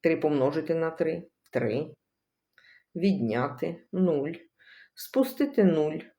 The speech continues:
Нуль поділити на три — нуль.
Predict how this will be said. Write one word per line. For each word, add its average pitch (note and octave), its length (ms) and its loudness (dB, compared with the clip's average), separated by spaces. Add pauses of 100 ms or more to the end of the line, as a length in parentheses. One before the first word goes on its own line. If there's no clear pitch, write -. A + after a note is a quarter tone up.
(1300)
Нуль A#3+ 240 8
поділити B2+ 540 2
на A#2 140 -2
три — D3 240 0
нуль. E3+ 460 4